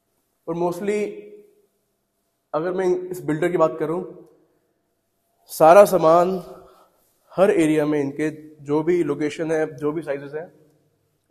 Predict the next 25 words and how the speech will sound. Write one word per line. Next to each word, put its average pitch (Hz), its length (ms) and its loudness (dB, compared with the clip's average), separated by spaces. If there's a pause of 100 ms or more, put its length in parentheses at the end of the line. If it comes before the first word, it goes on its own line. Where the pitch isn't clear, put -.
(320)
Same 147 320 -4
होता 113 260 -10
है 110 80 -10
इनका 110 220 -16
सारा 110 200 -14
का 117 60 -14
सारा, 117 240 -10
आप 127 60 -8
देख 127 160 -10
सकते 127 220 -20
हैं। 123 140 -20 (920)
Lights, 151 300 -4 (440)
LED 165 260 -4
lights 160 280 -8
कैसे 160 300 -10 (520)
अंदर 143 280 -10
तक 147 120 -12
जा 135 120 -8
रही 135 140 -12
हैं 135 80 -14
इसकी, 139 160 -20 (920)
looking 196 340 -8
very 185 180 -2
pretty। 135 220 -10 (2500)
आइए, 123 240 -8